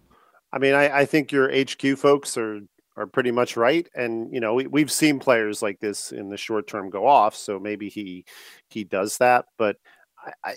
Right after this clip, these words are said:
I really think what you're looking at here, you know, I hate to make comparisons, but it kinda reminds me of Darren Ruff. And, you know, by the way, it's not disparaging. You know, Darren Ruff had, you know, has c-, came back to the United States after being in Korea for a couple of years and has put together a solid, you know, career as a platoon bat with the Giants, or solid late career.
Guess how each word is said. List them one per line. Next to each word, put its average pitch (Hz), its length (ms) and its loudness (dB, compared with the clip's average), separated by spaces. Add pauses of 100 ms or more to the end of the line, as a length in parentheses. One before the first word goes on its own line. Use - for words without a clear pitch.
I 139 80 2
really 147 320 6
think 131 240 2
what 127 180 2
you're 120 100 0
looking 117 320 -2
at 107 140 0
here, 104 160 -4
you 101 120 -6
know, 101 60 -4
I 107 40 -2
hate 123 140 -2
to 110 80 -8
make 104 160 -6
comparisons, 104 680 -6
but 95 200 -6
it 98 100 -8
kinda 123 240 0
reminds 110 460 -2
me 107 60 -4
of 92 120 -8
Darren 107 300 -2
Ruff. 104 360 0
And, 117 300 -8 (320)
you 254 120 0
know, 214 40 4
by 240 140 8
the 233 60 10
way, 220 80 10
it's 233 100 4
not 254 100 6
disparaging. 151 480 4
You 113 80 -2
know, 110 60 -4
Darren 170 240 4
Ruff 160 220 2
had, 123 180 -4
you 123 80 -2
know, 117 80 2
has 110 180 -4
c-, 143 120 -6
came 135 180 0
back 131 180 4
to - 60 -10
the 131 60 -6
United 120 260 -4
States 127 340 -2
after 113 180 -4
being 110 140 -6
in 101 60 -10
Korea 131 280 0
for 113 120 -8
a 104 40 -6
couple 104 240 -6
of 95 60 -6
years 107 260 -6
and 104 240 -14
has 110 140 -14
put - 220 -10
together 120 340 0
a 104 60 -4
solid, 120 640 0 (480)
you 135 80 0
know, 110 100 -4
career 117 420 -2
as 120 140 -2
a 110 60 -6
platoon 120 420 -10
bat 143 180 2
with 117 120 -8
the 104 80 -10
Giants, 120 440 -6
or 107 60 -14
solid 107 400 0
late 95 240 -6
career. 135 400 -4